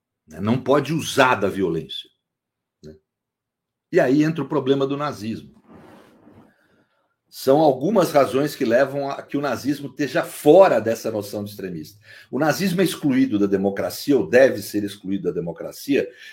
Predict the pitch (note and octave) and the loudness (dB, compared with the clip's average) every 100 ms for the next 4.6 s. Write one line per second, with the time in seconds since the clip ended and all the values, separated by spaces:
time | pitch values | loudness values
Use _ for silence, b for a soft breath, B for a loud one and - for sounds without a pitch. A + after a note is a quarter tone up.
0 | B E3 F#3 A3 B3+ B3 A3 - G3 G3 | B 6 10 10 8 2 0 6 6 6
1 | F3+ - E3+ F#3 F3+ - G3+ F3 E3 - | -2 -4 -2 -2 -2 2 2 2 -2 -6
2 | - _ _ _ _ _ _ _ - C#3 | -16 _ _ _ _ _ _ _ 2 4
3 | E3+ F3+ F3+ E3 - E3+ E3 E3 F3+ D3 | 4 2 4 4 4 4 4 4 4 6
4 | D3 D#3+ E3+ D3+ C#3 | 6 6 4 4 0